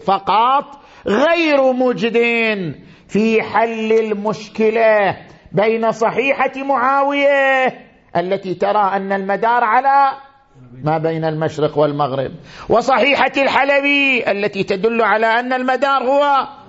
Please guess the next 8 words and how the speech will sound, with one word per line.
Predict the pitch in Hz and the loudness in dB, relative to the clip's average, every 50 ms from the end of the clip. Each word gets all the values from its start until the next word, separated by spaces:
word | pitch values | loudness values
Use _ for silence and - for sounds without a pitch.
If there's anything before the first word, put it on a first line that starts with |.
| - - - | -8 -4 -4
التحري، | 180 - - - 156 135 - - 147 143 135 - 147 170 170 170 165 165 170 170 165 170 175 170 165 156 156 151 - - - - - - - - - - - - - - - - - - - - - - - - - - - - - - - - - - - - - | -4 -4 -4 -6 -6 -6 -4 -2 -4 -4 -2 -4 -4 -2 -2 -2 -2 -2 -2 -2 -2 -2 -2 0 0 -2 -2 -4 -4 -6 -8 -10 -12 -14 -20 -20 -20 -20 -20 -20 -20 -20 -20 -20 -20 -20 -20 -20 -20 -16 -16 -16 -16 -16 -20 -20 -20 -20 -20 -20 -20 -20 -18 -6 -2
ولكن | - - - 285 294 302 285 269 247 220 - - 220 226 214 202 196 190 185 180 | 0 0 2 2 2 2 2 2 2 0 0 -2 -2 0 0 2 2 2 0 0
ما | 175 175 175 170 170 156 156 - 156 | 0 0 0 0 0 0 0 0 -2
أفاده | 147 - - 151 156 151 151 147 147 139 151 170 175 165 156 135 - - - - - - - | -2 -2 0 0 2 2 2 2 0 0 0 2 2 2 2 0 -2 -4 -10 -20 -12 -6 -4
قدس | 139 147 131 127 127 143 143 135 - 139 | -4 -4 -4 -4 -2 0 0 0 0 -2
سره | 127 127 - 135 127 - 123 127 156 165 175 190 190 190 185 180 - - - - | -2 0 0 -2 -2 0 0 0 0 2 2 2 2 2 2 0 -2 -8 -12 -6
محل | 156 143 - - 147 160 156 156 160 151 | -6 -4 -2 -2 -2 0 0 0 0 0
تأمل. | 156 - 123 - - 170 180 165 143 127 123 120 117 - - - | 0 -2 -2 -2 -2 -2 -4 -4 -6 -6 -4 -4 -4 -6 -6 -8